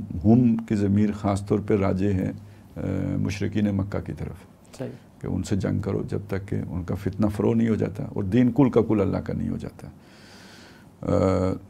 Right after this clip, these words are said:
Speaker 1: ये आयत आपको पता है सूरह बकरा में भी आई थी, थोड़े से फ़र्क है, वो कुल्लु उसमें नहीं था,
Speaker 2: कुल्लु उसमें।
Speaker 1: बाकी
Speaker 2: सही।
Speaker 1: यही थी सारी। "कातिलूहुम हत्ता ला तकूना फितनतुन व यकूना दीनु लिल्लाह।" तो वो, वहाँ तो बहुत साफ पस मंज़र है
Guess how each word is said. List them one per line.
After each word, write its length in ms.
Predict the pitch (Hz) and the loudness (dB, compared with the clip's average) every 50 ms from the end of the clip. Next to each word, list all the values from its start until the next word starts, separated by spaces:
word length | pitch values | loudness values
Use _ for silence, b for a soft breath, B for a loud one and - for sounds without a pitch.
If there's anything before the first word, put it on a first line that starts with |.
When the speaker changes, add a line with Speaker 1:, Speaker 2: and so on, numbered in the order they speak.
| - - | -6 -2
Speaker 1:
ये 240 | 104 104 107 123 127 | 2 4 6 6 6
आयत 360 | 127 - 107 110 117 117 117 | 8 6 6 6 6 6 6
आपको 240 | 117 104 104 - 110 | 4 4 4 2 0
पता 180 | - 107 101 110 | 0 2 2 2
है 40 | |
सूरह 260 | 107 - - 107 107 104 | 2 2 2 2 2 2
बकरा 360 | 104 107 101 - 110 107 104 | 2 0 0 2 2 4 4
में 300 | 104 101 101 98 107 98 | 4 2 2 0 0 0
भी 120 | 104 98 | 2 2
आई 160 | 98 90 90 | 2 0 0
थी, 120 | 87 - 92 | -2 -4 0
थोड़े 240 | - - 120 117 113 | 4 4 4 4 4
से 120 | - 107 | 2 0
फ़र्क 300 | - 101 95 92 - - | 2 2 0 0 0 -6
है, 60 | - | -6
वो 140 | - - - | -2 -2 -2
कुल्लु 340 | 107 107 160 156 160 156 147 | 4 8 8 10 10 10 8
उसमें 400 | 127 127 127 117 113 113 113 104 | 10 8 8 6 4 4 4 4
नहीं 180 | 101 120 123 | 6 4 4
था, 40 | 110 | 4
Speaker 2:
कुल्लु 180 | 110 110 - 127 | 2 0 0 -2
उसमें। 380 | 120 107 - 120 117 - 101 | -4 -6 -10 -10 -6 -4 0
Speaker 1:
बाकी 340 | 95 101 95 95 - 113 110 | 2 2 2 2 2 0 0
Speaker 2:
सही। 180 | 104 - 104 110 | 2 4 6 8
Speaker 1:
यही 140 | 110 110 98 82 92 | 8 8 6 4 -2
थी 60 | 85 | -4
सारी। 340 | - - 85 85 82 80 - - - | -4 -4 -4 -4 -6 -8 -6 0 4
"कातिलूहुम 640 | 107 104 101 104 110 107 107 117 117 123 120 113 | 4 4 4 4 2 2 2 4 2 4 4 4
हत्ता 240 | 107 104 104 - 107 | 2 2 2 2 2
ला 160 | 107 107 104 | 2 2 2
तकूना 440 | 101 101 104 101 101 104 107 104 104 | 2 2 0 0 0 2 2 2 2
फितनतुन 500 | 101 - 120 113 - 123 113 - 127 120 | 0 -2 -4 -2 -2 -2 -2 0 2 2
व 80 | 110 104 | 4 4
यकूना 460 | 98 98 95 95 - 117 117 120 123 | 4 4 2 2 2 0 2 4 4
दीनु 360 | 110 98 98 113 120 117 117 | 4 4 6 6 8 8 8
लिल्लाह।" 360 | 110 101 98 92 87 90 87 80 78 - - - - - - - - - - - - - - - - - - | 8 8 8 6 4 2 -2 -4 -6 -10 -18 -20 -20 -20 -20 -20 -20 -20 -20 -20 -20 -20 -20 -20 -16 -8 -4
तो 100 | - - 98 98 95 95 95 90 - - - - - 98 | 0 2 2 2 2 0 0 -2 -4 -6 -8 -8 -6 -4
वो, 200 | 98 98 107 107 | 0 2 2 2
वहाँ 260 | 98 101 107 113 110 | 2 2 2 2 2
तो 120 | - 117 | 2 2
बहुत 320 | 107 95 117 120 117 113 - - B B B B B | 2 4 4 4 4 2 -2 -12 B B B B B
साफ 480 | - - - - 117 120 127 123 - 113 110 - - - - - - | -8 -4 2 4 6 6 6 6 4 2 -2 -2 -4 -10 -6 -2 0
पस 160 | 113 101 - | 2 2 2
मंज़र 320 | - 110 107 104 110 107 98 | 2 2 4 6 6 6 6
है 160 | 98 - | 4 -2